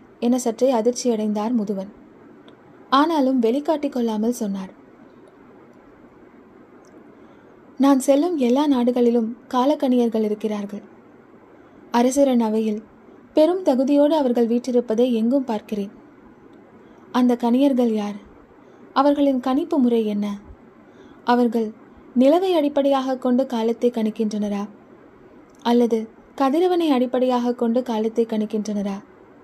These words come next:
அவர்களின் கோணம் எப்படிப்பட்டது என உரையாட தோன்றியதே இல்லை.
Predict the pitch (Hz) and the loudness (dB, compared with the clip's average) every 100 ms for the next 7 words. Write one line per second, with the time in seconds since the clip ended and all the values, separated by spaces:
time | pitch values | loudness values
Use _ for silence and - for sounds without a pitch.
0 | - - - - - - - 269 285 277 | -20 -20 -20 -20 -20 -20 -4 2 2 4
1 | 277 254 254 302 339 240 226 262 254 220 | 2 2 4 2 2 0 0 -4 -4 -4
2 | 214 208 208 - - - - _ - - | -4 -4 -6 -16 -20 -20 -20 _ -20 -20
3 | - - - - - 262 254 226 262 285 | -20 -20 -20 -14 -2 2 2 2 2 2
4 | 277 254 226 233 262 254 262 202 190 | 0 0 0 0 0 0 0 -2 -6